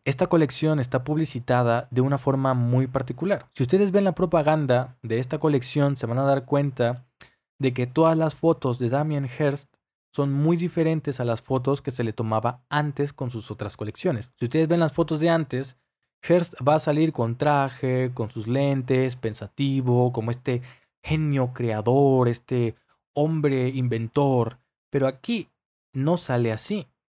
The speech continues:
Él sale con su camisa toda manchada, su cara toda manchada de pintura,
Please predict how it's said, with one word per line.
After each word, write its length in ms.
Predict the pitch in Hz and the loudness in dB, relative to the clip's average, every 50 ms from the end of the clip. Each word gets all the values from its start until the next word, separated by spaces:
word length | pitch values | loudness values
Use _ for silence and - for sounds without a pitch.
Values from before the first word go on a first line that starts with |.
| _ - - - _ _ _ | _ -20 -20 -20 _ _ _
Él 180 | - 165 180 175 | 0 0 0 0
sale 260 | - 185 175 185 180 | 0 0 0 0 0
con 140 | - 143 123 | 0 -2 -2
su 120 | 123 127 | -2 -4
camisa 420 | 123 123 113 117 127 123 135 135 127 | -4 -2 -2 0 -2 -2 -2 -6 -4
toda 200 | - 120 110 107 | -2 -2 -2 -2
manchada, 880 | 104 104 107 104 107 - - 170 160 160 156 143 139 135 135 131 131 131 | -4 -6 -6 -6 -8 -6 -4 -2 0 0 2 2 2 2 4 4 2 0
su 300 | 127 127 - - 117 110 | -2 -6 -6 -6 -6 -4
cara 340 | - - 117 117 113 110 - | -4 -4 -2 -2 -2 -4 -4
toda 360 | - 113 107 107 104 104 104 | -4 -4 -4 -4 -6 -8 -10
manchada 380 | 101 104 110 110 - 110 104 104 | -12 -12 -12 -10 -8 -8 -8 -6
de 100 | 104 104 | -8 -8
pintura, 1040 | - - 104 101 - - - 170 175 165 151 139 135 131 131 131 131 127 - _ | -8 -8 -10 -10 -8 -4 -2 0 2 4 4 4 4 2 2 0 -2 -6 -10 _